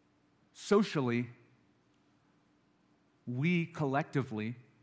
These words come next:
whether you individually believe in this or not, collectively we support and allow domestic violence to continue,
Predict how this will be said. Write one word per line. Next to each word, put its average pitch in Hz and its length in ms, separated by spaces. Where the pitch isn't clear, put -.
whether 120 220
you 131 180
individually 131 580
believe 117 480
in 113 140
this 107 260
or 113 80
not, 104 360
collectively 131 720
we 131 560
support 156 640
and 135 100
allow 110 600
domestic 127 460
violence 107 640
to 139 80
continue, 123 720